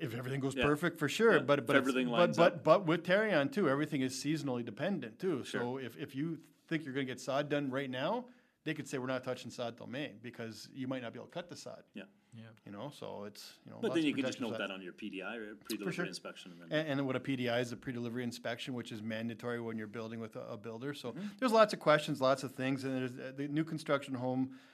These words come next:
Speaker 1: you're probably looking six to eight months from shovel and ground if everything goes perfect to get it done. Four months, I think, would be very optimistic.
Speaker 2: Lofty.
Speaker 1: But, but I, it can be done.
Speaker 2: Yeah.
Speaker 1: But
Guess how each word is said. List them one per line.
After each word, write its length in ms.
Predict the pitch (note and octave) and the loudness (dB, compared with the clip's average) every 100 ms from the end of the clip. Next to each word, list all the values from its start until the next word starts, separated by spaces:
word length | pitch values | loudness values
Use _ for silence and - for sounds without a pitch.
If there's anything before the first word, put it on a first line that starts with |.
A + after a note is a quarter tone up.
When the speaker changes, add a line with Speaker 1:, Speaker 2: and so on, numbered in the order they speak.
| - - | -20 -16
Speaker 1:
you're 80 | A2+ | -4
probably 340 | D3+ D#3 E3 | 4 6 8
looking 280 | D3 D3 D3 | 6 4 0
six 280 | - C#3 C3+ | -2 -4 -4
to 80 | C#3 | -6
eight 160 | C3 C3 | -6 -4
months 280 | A#2+ A#2 - | -6 -6 -10
from 360 | - B2 A#2 | -8 -4 -4
shovel 360 | G#2+ B2+ A2+ A#2+ | -4 -4 -4 -6
and 100 | A#2 | -8
ground 320 | A2+ A2 A2+ | -8 -8 -8
if 80 | G#2+ | -8
everything 220 | A2 A2 | -10 -10
goes 140 | A2 G#2+ | -10 -12
perfect 340 | - G#2 A2 | -12 -14 -14
to 60 | A#2 | -16
get 80 | A2+ | -16
it 100 | A2 | -16
done. 160 | - | -18
Four 240 | - D#3 D#3+ | -2 4 6
months, 280 | D#3 D3 C3+ | 6 4 2
I 80 | A#2 | -6
think, 240 | - A#2+ | -6 -8
would 100 | A#2 | -8
be 120 | A#2 | -8
very 420 | A2 B2 A#2+ A#2 C3 | -6 -4 -4 -6 -6
optimistic. 520 | A#2+ - A2+ C3+ A#3 A3 | -8 -8 -6 -6 0 2
Speaker 2:
Lofty. 420 | - - - - _ _ _ - | 2 -2 -12 -12 _ _ _ 0
Speaker 1:
But, 240 | A#3+ F3 | 0 2
but 180 | E3 E3 | 0 0
I, 120 | C3 - | -2 -4
it 140 | C#3+ | -8
can 220 | - A2 | -8 -8
be 140 | G#2+ B2 | -6 -2
done. 400 | B2 B2+ A3 A3 - _ A#2 | 2 2 2 -2 -14 _ -16
Speaker 2:
Yeah. 60 | - G#2 | -16 -14
Speaker 1:
But 300 | B2 B2+ B2+ | -4 -2 -4